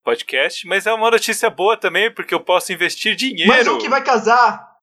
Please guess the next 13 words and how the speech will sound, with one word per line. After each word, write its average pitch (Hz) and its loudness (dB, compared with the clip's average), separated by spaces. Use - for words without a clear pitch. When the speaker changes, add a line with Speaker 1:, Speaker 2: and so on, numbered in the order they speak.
Speaker 2:
<laughs> 208 -2
Que? - -4
Que? 392 -2
Speaker 1:
Você 180 -6
sabe, - 0
Speaker 2:
Dinheiro? 233 0
Como 339 -2
Speaker 1:
o - 4
Speaker 2:
assim? 170 4
Speaker 1:
único 226 2
motivo 196 -2
pelo 165 0
qual 151 0